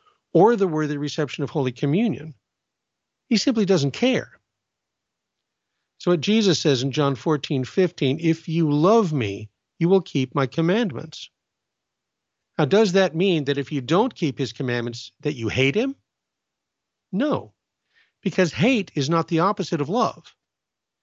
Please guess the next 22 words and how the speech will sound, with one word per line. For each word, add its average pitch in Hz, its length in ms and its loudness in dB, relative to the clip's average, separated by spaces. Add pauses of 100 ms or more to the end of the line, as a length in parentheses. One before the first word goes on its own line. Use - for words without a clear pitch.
(280)
The 156 100 -2
opposite 190 380 -2
of 147 100 0
"I 139 80 2
love 170 400 0
you" 127 160 0
is 120 140 -4
not 151 180 -4
"I 113 120 -4
hate 170 340 0
you." 92 340 -10 (640)
The 139 120 2
opposite 180 360 0
of 147 80 -2
"I 135 80 0
love 175 340 -2
you" 139 200 0
is 127 320 -2
"I 156 220 0
don't 139 400 -2
care." 120 580 -2 (1400)
Indifference 135 960 0